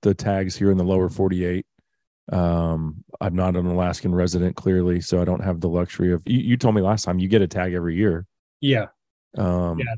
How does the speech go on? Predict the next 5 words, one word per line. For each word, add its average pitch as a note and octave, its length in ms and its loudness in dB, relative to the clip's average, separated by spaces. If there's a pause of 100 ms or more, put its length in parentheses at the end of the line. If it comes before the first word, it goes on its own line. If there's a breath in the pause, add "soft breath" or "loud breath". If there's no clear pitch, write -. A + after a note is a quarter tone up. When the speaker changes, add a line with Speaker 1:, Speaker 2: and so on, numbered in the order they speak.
Speaker 2:
there's, C3+ 260 2 (1200)
there's, D3+ 320 4
Speaker 1:
so C#3 100 4
Speaker 2:
uh, B2 240 0
over, F3+ 240 6